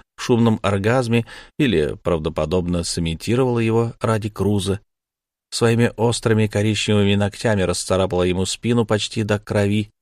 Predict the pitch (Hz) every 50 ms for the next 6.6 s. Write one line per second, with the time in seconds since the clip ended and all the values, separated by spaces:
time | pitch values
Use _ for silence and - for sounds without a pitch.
0 | _ _ _ - - - 131 131 135 139 127 - 120 117 113 110 107 101 - -
1 | - 95 87 92 95 90 85 - 82 80 80 78 78 80 78 - - 80 78 71
2 | 78 78 76 67 65 64 57 50 - - - - _ _ _ _ _ _ _ _
3 | _ _ _ _ _ _ _ _ - 127 139 139 - - 127 - 143 139 135 -
4 | - 135 123 - - 135 117 - - 117 110 - - 117 120 117 113 110 110 -
5 | - 117 117 110 104 107 98 - 104 104 104 - - 107 95 95 104 104 107 101
6 | 90 78 - 69 64 62 - - - - - -